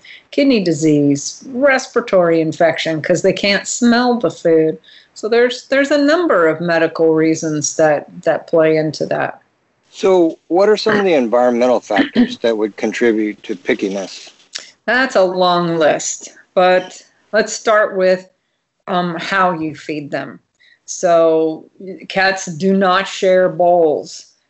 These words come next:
Speaker 1: It's very important. They don't share meals in the wild. They should not be sharing a bowl. Bowls should be separate and at least two feet apart.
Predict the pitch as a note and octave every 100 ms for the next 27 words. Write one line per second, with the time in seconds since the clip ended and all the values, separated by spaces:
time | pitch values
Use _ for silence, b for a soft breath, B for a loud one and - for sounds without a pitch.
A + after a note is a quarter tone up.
0 | _ - D#3+ D#3+ - - - F3+ F3+ F#3
1 | F#3 F#3 G3 E3 D#3 E3 E3 F3 - G3
2 | F3+ E3+ E3 F3+ F#3+ F#3+ F#3+ F#3+ - -
3 | E3+ E3 E3 F#3 G#3 A3 A3 G#3+ G#3+ F3+
4 | E3+ F3 E3+ F3 F#3 F#3+ F3 - F3+ F3
5 | F3+ F3+ E3+ E3 D#3+ F3 E3+ C#3+ C#3+ B
6 | B - F3 E3+ E3+ - E3+ E3 D#3+ -
7 | A#3 A#3 B3 A#3 - F3+ E3+ - F#3 G3+
8 | G#3 - - - A3+ G#3+ G#3+ G#3+ G3+ F3
9 | - F3 C#3+ -